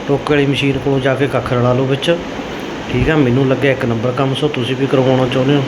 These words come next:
ਤਾਂ ਨੰਬਰ ਦਿੱਤਾ ਹੋਇਆ ਉੱਪਰ, ਕਾਲ ਕਰ ਸਕਦੇ ਹੋ ਕਿਸੇ ਵੀ ਟਾਈਮ ਵੀਰ ਨੂੰ।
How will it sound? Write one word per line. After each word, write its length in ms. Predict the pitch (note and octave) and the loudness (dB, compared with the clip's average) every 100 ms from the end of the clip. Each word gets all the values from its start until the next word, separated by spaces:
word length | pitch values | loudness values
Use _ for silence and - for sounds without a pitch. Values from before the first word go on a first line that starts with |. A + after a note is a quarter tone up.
| - - | -2 0
ਤਾਂ 100 | B2+ | 2
ਨੰਬਰ 260 | A#2+ B2+ | 2 2
ਦਿੱਤਾ 280 | A#2 G#2+ D3+ | 0 0 2
ਹੋਇਆ 180 | C#3+ C#3 | 2 2
ਉੱਪਰ, 260 | C3 D3+ D3+ - - - - - - | 0 -4 -4 -10 -12 -10 -10 -8 0
ਕਾਲ 220 | C3 C3 | 2 2
ਕਰ 200 | B2 B2+ | 2 0
ਸਕਦੇ 320 | C3+ C3 C3+ | 0 0 0
ਹੋ 60 | C3+ | -4
ਕਿਸੇ 240 | C3 C3 | -2 -2
ਵੀ 80 | D3 | -2
ਟਾਈਮ 200 | D3 C3+ | 0 0
ਵੀਰ 180 | B2 C3 | 2 0
ਨੂੰ। 120 | C3+ | 0